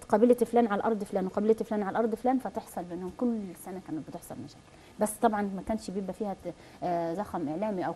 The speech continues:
كشف إعلامي للموضوع، لكن بعد الثورة، آه، تم اللي ليه أرض يدور عليها،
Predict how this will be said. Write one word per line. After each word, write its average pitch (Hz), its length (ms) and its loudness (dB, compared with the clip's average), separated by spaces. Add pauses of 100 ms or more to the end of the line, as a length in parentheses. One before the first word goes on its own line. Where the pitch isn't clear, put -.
كشف 202 200 -6
إعلامي 180 340 -2
للموضوع، 175 360 0
لكن 220 280 -2 (320)
بعد 208 280 4
الثورة، 240 460 4
آه، 190 460 4
تم 226 240 2
اللي 202 160 -2
ليه 220 200 2
أرض 220 160 0
يدور 175 320 -4
عليها، 143 200 -8